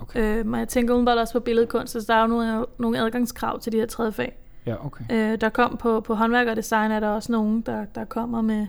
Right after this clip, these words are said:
Speaker 2: med nogle kompetencer, der passer sig til der, ikke?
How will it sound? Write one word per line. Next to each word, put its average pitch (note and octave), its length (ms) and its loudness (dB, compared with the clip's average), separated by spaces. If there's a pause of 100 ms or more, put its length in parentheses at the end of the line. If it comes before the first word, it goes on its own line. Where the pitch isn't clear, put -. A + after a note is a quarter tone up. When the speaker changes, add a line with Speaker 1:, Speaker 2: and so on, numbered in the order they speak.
(960)
Speaker 2:
med A#3 120 0
nogle G#3+ 200 2
kompetencer, G#3 800 -4 (280)
der G#3+ 260 -2
passer G#3+ 360 -4
sig A3 180 -6
til A#3 260 -2
der, A#3 300 -2
ikke? C#4+ 120 -8